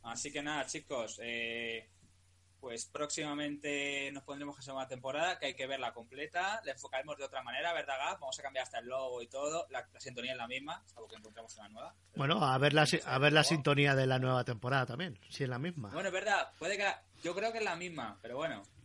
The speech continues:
Speaker 1: si en principio sí, sí, creo que, creo que es la misma, creo que va a ser la misma, salvo que queramos poner algo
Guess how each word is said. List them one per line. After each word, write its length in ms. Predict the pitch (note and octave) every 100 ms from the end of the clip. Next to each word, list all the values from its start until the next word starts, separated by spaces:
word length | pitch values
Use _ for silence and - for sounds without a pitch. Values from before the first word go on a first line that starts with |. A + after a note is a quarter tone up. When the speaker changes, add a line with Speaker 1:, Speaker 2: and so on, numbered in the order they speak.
| -
Speaker 1:
si 100 | A#2+
en 60 |
principio 400 | A#2+ A#2 C#3 D3
sí, 760 | C#3+ D3+ C#3 C3 B2 A#2+ A#2 A#2
sí, 300 | A#2+ E3+ D3+
creo 140 | D3
que, 120 | D#3 D3+
creo 160 | E3
que 60 | F3+
es 40 |
la 100 | E3+
misma, 400 | C#3+ C#3 A2+ G#2+ G#2+
creo 100 | C3+
que 0 |
va 60 |
a 40 | D3+
ser 100 | C#3+
la 120 | A2+
misma, 300 | A#2+ A2 G2 _ _
salvo 180 | A#2 A2
que 100 | A2
queramos 400 | - B2 C3+ C#3+
poner 180 | C#3+ C#3
algo 440 | C3+ C3 C3+ C3